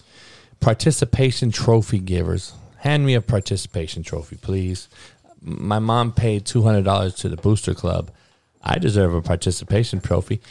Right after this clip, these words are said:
and I should play whether we're getting blown out or blowing someone out. I should play 'cause my mom is on the Booster Club. That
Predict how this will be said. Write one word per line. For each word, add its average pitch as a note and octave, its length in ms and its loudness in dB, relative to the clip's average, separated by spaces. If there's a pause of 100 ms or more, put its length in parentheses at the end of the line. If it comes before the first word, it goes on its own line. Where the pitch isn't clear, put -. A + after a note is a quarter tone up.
(140)
and B2+ 140 2
I F3 100 4
should C3 220 -2
play C#3+ 480 2 (340)
whether B2 240 4
we're C#3+ 180 2
getting B2+ 280 2
blown C3 320 4
out B2+ 260 2
or A#2 160 4
blowing B2+ 440 4
someone G2 340 0
out. G2 320 0 (120)
I B2+ 120 2
should C#3+ 240 -4
play E3+ 180 2
'cause C#3 180 -2
my D#3+ 180 2
mom D3 380 2
is C3+ 140 0
on B2+ 360 0 (120)
the C#3 140 0
Booster E3 380 0
Club. D#2 360 -4 (1600)
That G#3+ 480 0